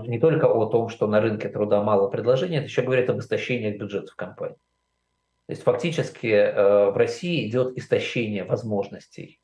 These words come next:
нанимать. Э, это, э, лучше любых других цифр и точно лучше, э, нарисованных цифр роста В В П говорит о том, какая ситуация в экономике. Фактически эта ситуация обратна тому, что происходило в две тысячи третьем, две тысячи тринадцатом годах.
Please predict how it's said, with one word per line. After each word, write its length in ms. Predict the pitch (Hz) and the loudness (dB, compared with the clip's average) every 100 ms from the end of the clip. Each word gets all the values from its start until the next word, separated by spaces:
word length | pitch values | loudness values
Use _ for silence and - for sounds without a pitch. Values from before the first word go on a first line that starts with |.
| - | -10
нанимать. 560 | 107 104 113 170 175 _ _ _ _ _ _ _ - | -6 -4 -2 -2 -4 _ _ _ _ _ _ _ -2
Э, 540 | 107 107 107 107 104 131 | 4 6 6 6 4 2
это, 560 | 127 - 127 123 120 | 2 4 6 4 4
э, 60 | 120 | 2
лучше 520 | 113 110 120 147 127 | 2 2 2 0 0
любых 260 | 120 127 113 | 0 0 0
других 360 | 113 107 110 | 0 -2 -6
цифр 320 | - 180 160 | -4 -4 -2
и 40 | 107 | 0
точно 340 | 143 143 120 | 0 0 -2
лучше, 520 | 107 120 120 120 - - _ _ - | -2 -2 -2 -2 -2 -6 _ _ 0
э, 360 | 104 101 101 - | 4 4 2 -2
нарисованных 720 | 113 120 - 131 104 95 98 | 0 2 2 4 2 0 -8
цифр 340 | - 101 - | -10 -8 -6
роста 320 | 107 107 - | -2 -2 0
В 80 | 104 | 0
В 160 | 113 120 | 2 2
П 100 | 165 | 0
говорит 340 | 131 113 113 | 2 0 0
о 40 | 104 | 0
том, 200 | 135 139 | 0 0
какая 260 | - 98 | 0 0
ситуация 500 | 98 - 104 95 - | 0 0 -2 -2 -4
в 60 | 98 | -8
экономике. 520 | - 101 78 - - _ _ _ - - _ | -4 -4 -4 -16 -20 _ _ _ -20 -20 _
Фактически 440 | - - 185 147 139 | -4 -2 -2 0 0
эта 160 | 127 | 0
ситуация 500 | 117 120 139 139 - | -2 0 2 2 2
обратна 340 | 110 127 127 107 | 4 4 2 0
тому, 220 | 110 117 | 0 -2
что 160 | 110 104 | -4 -4
происходило 540 | 101 101 107 110 104 | -4 -2 -2 0 0
в 60 | 101 | -2
две 100 | 98 | -4
тысячи 240 | 113 - | -6 -4
третьем, 340 | 120 107 95 | -2 -2 -4
две 100 | 92 | -10
тысячи 220 | 98 - - | -8 -8 -8
тринадцатом 480 | 110 104 101 - | -6 -6 -8 -10
годах. 420 | 98 120 170 190 | -4 2 2 0